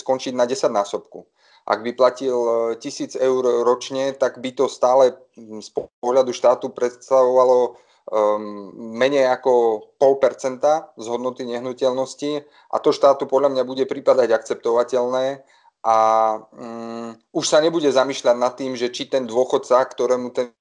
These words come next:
byt patrí, je schopný takúto daň zaplatiť alebo nie. Eh,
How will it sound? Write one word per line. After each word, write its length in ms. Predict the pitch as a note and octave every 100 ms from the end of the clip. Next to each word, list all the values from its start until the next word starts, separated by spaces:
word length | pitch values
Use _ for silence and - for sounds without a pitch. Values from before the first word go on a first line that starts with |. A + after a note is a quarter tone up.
| B2
byt 320 | A#2+ B2 -
patrí, 560 | A#2+ - B2 B2+ B2+ A#2+
je 240 | A#2+ C#3+
schopný 560 | - C#3 C#3 C3 C3 C3
takúto 320 | B2+ A#2+ C3 B2+
daň 160 | B2
zaplatiť 400 | A#2+ B2 B2+ B2+ A#2+
alebo 320 | A#2+ A2+ A#2
nie. 160 | A#2+ A2+ G2
Eh, 720 | _ _ _ _ - G#2